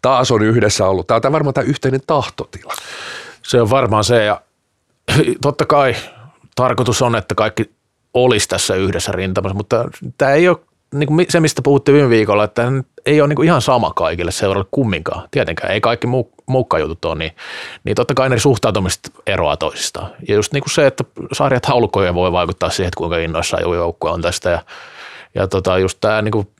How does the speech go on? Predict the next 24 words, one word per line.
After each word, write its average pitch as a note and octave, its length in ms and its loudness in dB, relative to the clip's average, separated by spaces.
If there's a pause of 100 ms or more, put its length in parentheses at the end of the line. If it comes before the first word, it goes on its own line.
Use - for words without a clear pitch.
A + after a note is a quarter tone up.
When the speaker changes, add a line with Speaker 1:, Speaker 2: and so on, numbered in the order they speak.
(160)
Speaker 2:
minkälaiset G2+ 380 -2
resurssit G2+ 440 0
on G2+ 100 2
laittaa G2 380 0
mukaan, F#2+ 500 0
ja F2+ 100 0 (920)
monta, C3 380 2
monta A2+ 400 2
asiaa, G2+ 240 0
mikä F#2 220 -2
vaikuttaa F2+ 400 0
siihen, F#2+ 240 -2
että F2+ 100 -8
minkälainen F2+ 420 -2
into F2 220 -2
seurassa, F2+ 380 -2
että - 100 -8
kuinka G#2 180 0
paljon, G2+ 320 0 (580)
onko G2+ 300 -2
eikö E2+ 180 -6 (100)
henkilö, G#2+ 460 0 (460)
henkilö A2+ 460 0 (1160)
resursseja C3 460 2